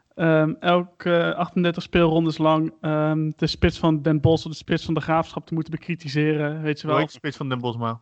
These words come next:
Speaker 1: Eh, Chis Hoornkamp, volgens mij.
Speaker 2: Kijk, weet je nog.
Speaker 1: Chis
Speaker 2: Maar,
Speaker 1: Hoornkamp.
Speaker 2: eh, ja.
Speaker 1: De Graafschap, de Steun, dat zal ik ook nooit meer vergeten, natuurlijk.
Speaker 2: Nee, dat is ook zo. Maar het is ook natuurlijk toch een heel lastig aan beeldmateriaal konden komen.
Speaker 1: Dat was
Speaker 2: Want
Speaker 1: het vooral, inderdaad. Ja.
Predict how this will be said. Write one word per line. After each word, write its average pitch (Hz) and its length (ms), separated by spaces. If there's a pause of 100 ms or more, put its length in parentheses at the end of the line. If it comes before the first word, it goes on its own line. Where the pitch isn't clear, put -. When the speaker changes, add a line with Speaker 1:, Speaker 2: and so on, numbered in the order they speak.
(420)
Speaker 1:
Eh, 147 500
Chis 151 220
Hoornkamp, 156 480
volgens 151 220
mij. 113 180
Speaker 2:
Kijk, - 140 (200)
weet 123 200
je 127 60
nog. 110 240 (280)
Speaker 1:
Chis 127 220
Speaker 2:
Maar, 127 60
Speaker 1:
Hoornkamp. 127 960
Speaker 2:
eh, - 60
ja. 120 340 (380)
Speaker 1:
De - 100
Graafschap, 208 380
de 208 80
Steun, 202 200 (240)
dat - 140
zal 185 120
ik 180 100
ook 185 120
nooit 185 160
meer 185 120
vergeten, 180 420
natuurlijk. 180 680
Speaker 2:
Nee, 202 240
dat 180 120
is 160 100
ook 139 80
zo. 127 180
Maar 131 140
het 135 80
is 135 60
ook 147 60
natuurlijk 139 280
toch 131 140
een 147 60
heel 151 120
lastig 151 220
aan 139 80
beeldmateriaal 139 480
konden 110 240
komen. 113 320 (300)
Speaker 1:
Dat 175 280
was 185 100
Speaker 2:
Want - 120
Speaker 1:
het 117 80
vooral, 160 240
inderdaad. 147 560
Ja. 160 360